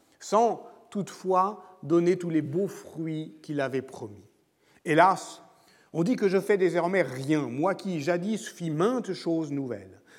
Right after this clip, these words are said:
La raison est que je n'ai pas le matériau dont je pourrais faire choses bonnes et belles, s'exclame Eustache Deschamps dans l'une de ses ballades. Et Jacqueline Serchigli-, Serchiglini-Toulet,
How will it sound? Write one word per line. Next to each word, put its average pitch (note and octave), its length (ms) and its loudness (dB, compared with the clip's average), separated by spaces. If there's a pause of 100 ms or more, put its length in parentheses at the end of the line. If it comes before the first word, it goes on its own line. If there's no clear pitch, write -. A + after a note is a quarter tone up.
La D#3 120 4
raison F3+ 420 2 (240)
est C#3+ 100 -4
que F3 140 4
je D#3+ 100 0
n'ai D#3 300 4
pas G#3+ 320 -2
le E3+ 140 0
matériau E3 720 -6 (540)
dont E3 360 -2
je D3 140 -4
pourrais D#3 320 -4
faire D#3+ 420 0 (300)
choses D3 380 -6
bonnes D3+ 420 -2 (180)
et C#3 80 -12
belles, A#2+ 480 -8 (260)
s'exclame C#3+ 580 -2 (100)
Eustache C3+ 480 -6
Deschamps C#3+ 500 -8 (380)
dans C#3+ 120 -6
l'une D3+ 260 -4
de C3+ 100 -6
ses B2 160 -10
ballades. G#2+ 260 -14 (880)
Et D#3 100 -2
Jacqueline F3+ 440 0
Serchigli-, E3 560 -4
Serchiglini-Toulet, F3 1300 0